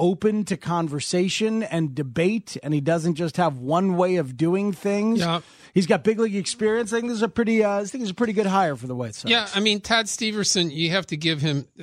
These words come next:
Speaker 2: credit for, uh, watching the improvement of the players that one won a batting title, one won an R B I title. Two out of the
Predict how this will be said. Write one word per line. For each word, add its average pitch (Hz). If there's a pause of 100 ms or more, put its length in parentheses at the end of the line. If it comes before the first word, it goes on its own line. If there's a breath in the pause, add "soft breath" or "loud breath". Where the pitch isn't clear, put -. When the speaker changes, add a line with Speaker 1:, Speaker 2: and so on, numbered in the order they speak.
Speaker 2:
credit 143
for, 123
uh, 117 (460)
watching 131
the 123
improvement 120
of 117
the 123
players 120
that 120 (580)
one 127
won 120
a 117
batting 120
title, 117
one 120
won 120
an 113
R 123
B 113
I 113
title. 113 (420 loud breath)
Two 165
out 135
of 127
the 123